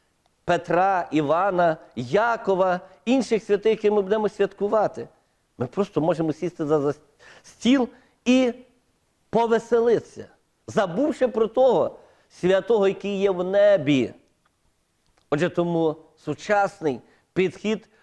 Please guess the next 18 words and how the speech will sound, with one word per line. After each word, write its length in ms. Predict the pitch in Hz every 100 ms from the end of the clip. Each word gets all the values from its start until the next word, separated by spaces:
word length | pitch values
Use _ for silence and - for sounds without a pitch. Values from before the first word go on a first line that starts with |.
| _
до 460 | 123 123 202 202 196 - -
свята, 580 | 175 202 180 - 123 95 _ _ _ _ _ _ _ _
він 240 | - 185 165
є 300 | 175 180 156
втрачений 800 | - - 208 226 226 190 151 113 - _
в 40 | -
контексті 640 | 180 180 226 220 - 202
біблійного 640 | 151 180 165 226 247 233
навчання, 640 | 214 214 - 175 135 104 98 _ _ _ _ _ _ _
бо 120 | - 147
святкувати 680 | - 156 - 156 170 170
можемо 360 | 156 147 147 147
тільки 480 | - 175 175 190 202 _ _ _ _
на 380 | 113 143 160 180 - _
славу 600 | - 131 156 165 120 95 - _ _ _
святого 960 | - 110 135 156 156 190 214 220 220 -
єдиного 600 | 107 104 131 135 139 151 - _
Бога. 380 | 98 101 87